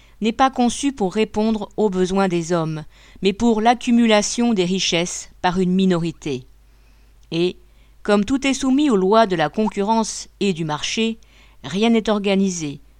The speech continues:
coordonné, planifié à l'échelle de la société, et c'est un gâchis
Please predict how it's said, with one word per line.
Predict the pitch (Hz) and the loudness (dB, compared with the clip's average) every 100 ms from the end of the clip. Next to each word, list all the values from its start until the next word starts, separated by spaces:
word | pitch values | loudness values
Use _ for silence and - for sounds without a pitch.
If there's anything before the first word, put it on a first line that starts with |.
| - | -2
coordonné, | 208 202 202 208 196 156 147 - - - - - | 2 2 2 2 0 -2 -8 -16 -20 -20 -20 0
planifié | 233 233 226 - 233 - | 2 4 2 -2 -4 -2
à | 175 | 0
l'échelle | 180 - 214 | 0 0 0
de | 190 | 0
la | 165 156 | 0 -2
société, | - 208 - 170 - 156 165 - - - - _ | -4 -6 -4 -8 -6 -8 -8 -14 -20 -20 -20 _
et | 180 | -4
c'est | 202 196 | -4 0
un | 180 | 0
gâchis | 180 170 - - 180 | 2 0 0 -4 -8